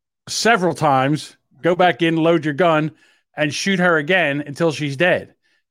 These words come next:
Because if she didn't ask to be here, well, then you just take her out. That's all. Sorry. Don't worry about it.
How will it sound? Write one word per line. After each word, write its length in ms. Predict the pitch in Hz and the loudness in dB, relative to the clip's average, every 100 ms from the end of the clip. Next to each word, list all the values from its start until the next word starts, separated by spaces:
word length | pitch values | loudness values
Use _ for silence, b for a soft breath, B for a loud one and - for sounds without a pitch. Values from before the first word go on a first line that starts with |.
| _ | _
Because 340 | 151 147 170 143 | -4 0 0 0
if 120 | 139 | -4
she 160 | 202 | -2
didn't 200 | 220 214 | -2 0
ask 200 | 220 208 | 0 0
to 80 | 208 | -2
be 220 | 175 262 | -2 -2
here, 260 | 226 180 185 | 2 2 2
well, 80 | 185 | 0
then 120 | 196 | -2
you 100 | 196 | -2
just 200 | 190 190 | -4 -2
take 180 | 208 208 | -2 0
her 120 | 214 | 2
out. 280 | 285 302 - | 2 0 -4
That's 240 | 185 - | -4 0
all. 300 | 202 214 226 _ | 2 2 -2 _
Sorry. 440 | - 262 233 220 233 | 0 2 2 0 -2
Don't 160 | 254 | 2
worry 180 | 254 247 | 4 4
about 240 | 208 165 113 | 4 2 0
it. 140 | - | -6